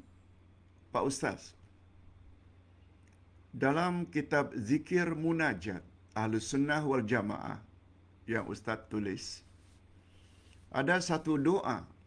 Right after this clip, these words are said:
iaitu memohon cahaya. Dia terletak pada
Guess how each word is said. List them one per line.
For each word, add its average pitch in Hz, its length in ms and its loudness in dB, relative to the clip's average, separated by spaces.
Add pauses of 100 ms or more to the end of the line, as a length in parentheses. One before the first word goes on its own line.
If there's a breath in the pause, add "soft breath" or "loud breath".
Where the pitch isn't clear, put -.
(3500)
iaitu 143 400 6
memohon 175 720 2
cahaya. 156 560 2 (3750)
Dia 127 160 4
terletak 151 560 0
pada 131 400 2